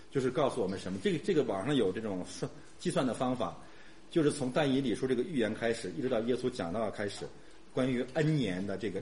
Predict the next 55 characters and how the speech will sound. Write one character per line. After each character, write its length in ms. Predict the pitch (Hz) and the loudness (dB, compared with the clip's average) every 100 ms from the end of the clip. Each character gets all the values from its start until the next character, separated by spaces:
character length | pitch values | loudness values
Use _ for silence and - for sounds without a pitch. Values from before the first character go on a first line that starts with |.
| - | -4
预 100 | 120 | -2
言 220 | 90 92 | -2 -2
已 120 | 90 | -4
经 180 | 92 95 | -6 -4
应 120 | 92 | -4
验 140 | 92 82 | -4 -4
了。 80 | 73 - - | -8 -10 -8
耶 80 | |
稣 160 | - 101 | -6 -4
来 180 | 82 80 | -4 -4
了， 140 | 90 - - - | -8 -10 -16 -8
他 100 | 107 | -4
要 80 | 101 | -2
把 200 | 87 - | -4 -4
恩 180 | 135 147 | 0 2
年 240 | 127 95 104 | 2 0 -2
所 260 | - 117 | 2 4
有 380 | 165 95 85 - - - - | 6 6 2 -2 -6 -14 -2
所 120 | 117 | 2
包 140 | 113 143 | 6 6
含 100 | 143 | 6
的 60 | |
所 200 | 135 151 | 6 10
有 60 | 190 | 10
的 80 | 127 | 10
祝 180 | 196 135 | 8 6
福 240 | 98 85 - - - - - - - - - - - - | 6 0 -2 -14 -16 -16 -16 -16 -16 -16 -18 -18 -16 -6
赐 160 | - 127 | 0 2
给 100 | 90 | 2
人 180 | 82 98 | 0 -4
类。 100 | 92 - - - - - - - - - - | -6 -10 -16 -16 -16 -16 -16 -16 -16 -6 0
这 80 | 139 | 2
是 100 | 131 | 2
关 180 | 127 | 2
于 60 | 120 | 2
这 140 | 117 | 2
个 120 | 110 98 | 2 2
喜 260 | - 117 | 0 0
年 300 | 92 87 92 | 0 0 2
的 120 | 131 | 2
一 80 | 113 | 2
些 160 | 104 98 | 0 -2
信 200 | 123 95 | -2 -4
息。 300 | - 139 143 143 - - - - | -2 -2 -2 -8 -16 -16 -16 -6
希 220 | - 214 | 0 2
伯 100 | 196 | 4
来 160 | 131 135 | 4 2
字 160 | 170 | 0
“喜 200 | - 117 | -4 -4
年” 200 | 95 92 | -2 -2
在 80 | 113 | 0
这 140 | 127 | 0
个 60 | 107 | -2
地 120 | 101 | -4
方， 200 | 92 85 | -8 -10